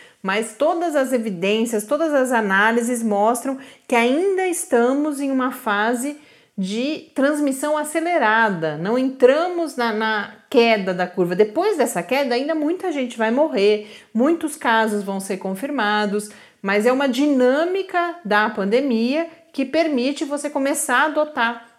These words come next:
algumas medidas de relaxamento. Não estamos nesse momento, e aí a gente vê essa pressão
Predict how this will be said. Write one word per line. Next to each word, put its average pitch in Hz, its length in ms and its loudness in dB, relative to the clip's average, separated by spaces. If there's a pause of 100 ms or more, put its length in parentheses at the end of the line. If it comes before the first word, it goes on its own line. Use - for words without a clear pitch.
algumas 220 380 -2
medidas 214 400 -4
de 214 60 -6
relaxamento. 208 520 -4
Não 269 300 4
estamos 226 480 -2
nesse 196 260 -6
momento, 262 540 -4 (380)
e 208 80 -4
aí 190 180 -2
a 202 60 -2
gente 220 260 -8
vê 202 440 -4 (280)
essa 190 300 -6
pressão 185 560 -8